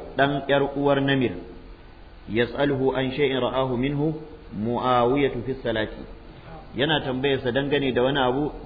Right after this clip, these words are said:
da Muawiya ya ganshi yana yi a sallah. Fa qala, sai ce,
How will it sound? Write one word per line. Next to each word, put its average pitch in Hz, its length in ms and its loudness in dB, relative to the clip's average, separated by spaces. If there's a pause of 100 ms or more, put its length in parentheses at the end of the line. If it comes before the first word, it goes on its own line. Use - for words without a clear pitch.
da 117 140 4
Muawiya 135 720 4
ya 135 60 2
ganshi 147 440 2
yana 139 280 4
yi 147 200 4
a 110 120 -2
sallah. 110 360 -2 (1800)
Fa 123 160 4
qala, 151 400 6
sai 143 260 2
ce, 139 280 2